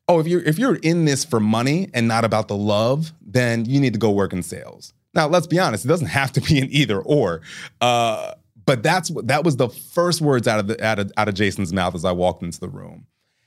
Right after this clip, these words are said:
And I really thought I was going into this conversation to understand what a program, you know, what do I need to do to become a program director? 'Cause I think I'm checking all the boxes.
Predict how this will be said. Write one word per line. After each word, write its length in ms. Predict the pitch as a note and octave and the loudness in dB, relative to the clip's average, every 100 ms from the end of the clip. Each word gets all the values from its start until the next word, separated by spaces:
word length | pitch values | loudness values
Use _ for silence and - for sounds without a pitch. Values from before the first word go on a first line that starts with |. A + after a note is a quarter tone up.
| _ - | _ -2
And 440 | C#3 C#3 C#3 B2+ - _ _ - | 0 2 0 -2 -6 _ _ -2
I 180 | D3 B3+ | 0 2
really 340 | F#3+ G3+ F#3+ | 2 2 2
thought 240 | E3 E3 D#3+ | 2 2 2
I 40 | |
was 120 | C3 | 0
going 220 | C3 C3 | 0 0
into 180 | B2+ B2 | 0 0
this 120 | A2 | -2
conversation 880 | - A#2+ A2+ G#2+ - A#2 A#2+ B2 G#2 G2+ | -2 -2 0 -2 -2 -2 0 0 -2 0
to 240 | C#3 A#2+ | 0 0
understand 760 | A#2 C#3+ C#3+ - D3 F3 B2 F#2 | 2 2 2 0 -2 0 -2 0
what 160 | G#2+ A2 | 0 0
a 40 | |
program, 400 | F2+ A#2+ A2+ A2+ | 2 0 0 -2
you 60 | G#2 | -2
know, 140 | F#2 | -2
what 480 | F#2 F#2 G2+ A2+ D#3 | -6 -12 -8 0 2
do 100 | E3 | 2
I 80 | C#3 | 2
need 160 | C3+ | 0
to 60 | A#2+ | 0
do 120 | B2 | 0
to 60 | G2+ | 0
become 240 | G#2 G#2 | 0 -2
a 60 | F#2+ | 0
program 320 | A2 G#2+ G2 | 0 0 0
director? 280 | F#2+ F#2 F#2 | 0 -2 -2
'Cause 120 | A2 | -2
I 80 | G2 | -2
think 260 | C#3 D#3+ | -2 0
I'm 100 | G#2+ | 0
checking 300 | G2 A2+ G#2 | 0 -2 0
all 120 | F#2+ | -2
the 80 | F2 | 0
boxes. 580 | E2+ A2 A#2 - C2+ | 0 0 -2 -10 -20